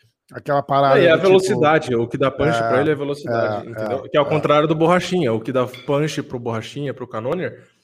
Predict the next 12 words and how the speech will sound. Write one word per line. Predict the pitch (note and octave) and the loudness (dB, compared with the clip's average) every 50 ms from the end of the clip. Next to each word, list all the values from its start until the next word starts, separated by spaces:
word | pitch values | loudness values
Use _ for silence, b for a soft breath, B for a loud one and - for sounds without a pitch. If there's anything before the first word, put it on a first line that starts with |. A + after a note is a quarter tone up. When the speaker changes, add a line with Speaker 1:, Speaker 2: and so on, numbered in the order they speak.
| b b b b b - | b b b b b -4
Speaker 2:
claro | - B2 C3+ C#3+ C3 A#2+ | 0 2 2 2 2 0
que | - - | -2 -2
tem | C#3 C3+ | 0 0
a | C#3 | 0
velocidade | B2 B2 B2 B2 B2 - A#2+ B2 A#2+ A2+ A#2 | 2 0 -2 -2 -4 -4 -4 -4 -4 -2 -4
também, | A#2+ A#2 A#2 B2 A#2 - - - - _ - | -6 -6 -6 -6 -8 -10 -18 -20 -20 _ -6
conta, | - C3+ C#3 C#3 C3+ C#3 A#2 G#2 - b b b b b b b | -2 0 0 0 0 -4 -6 -10 -10 b b b b b b b
mas | A2+ A#2+ B2 B2 B2 | -2 -2 0 2 2
é | B2+ | 2
mais | A#2+ B2 C3+ D3+ D#3+ D#3 | 2 4 2 2 4 4
a, | E3+ E3 D#3+ | 6 6 6
a, | D3+ C#3+ C#3+ C3+ B2+ B2 A#2+ - - - - - - - - | 6 4 4 4 2 0 -2 -4 -8 -12 -14 -14 -12 -8 -8